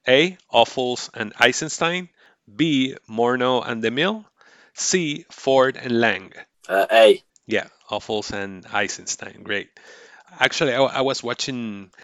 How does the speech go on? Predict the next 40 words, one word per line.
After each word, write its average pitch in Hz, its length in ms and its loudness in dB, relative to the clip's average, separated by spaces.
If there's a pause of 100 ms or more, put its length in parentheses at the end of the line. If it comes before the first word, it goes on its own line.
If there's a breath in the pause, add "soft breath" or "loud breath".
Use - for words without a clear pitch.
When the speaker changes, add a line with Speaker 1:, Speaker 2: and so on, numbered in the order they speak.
(140 soft breath)
Speaker 1:
I 160 120 4
hadn't 156 380 2
seen 135 680 -4
his 113 180 -4
short 131 300 0
films. - 480 -12 (280)
And 95 400 -12
as 101 240 -8
I 113 60 -2
was 117 220 -4
researching 110 840 -6
last 107 300 -6
night, 113 280 -2
I, 101 220 -2
I - 20 -6
said, 104 320 -8
"Oh, 202 160 -8
I'm, 113 160 -8
I'm 123 180 -6
gonna 127 180 -2
check 113 240 -8
them 110 140 -6
out," 113 200 -6
because - 280 -14 (300 loud breath)
I've 110 120 -2
seen 131 160 -2
all 127 140 4
his 113 180 -6
films, 104 360 -6
but 104 240 -10
his 110 140 -6
short 117 260 0
films, 101 240 -10
and 101 80 -6
I 101 80 -4
saw 117 220 -2
the 107 80 -2
first - 320 -4
two, 101 200 -4
um, 95 420 -10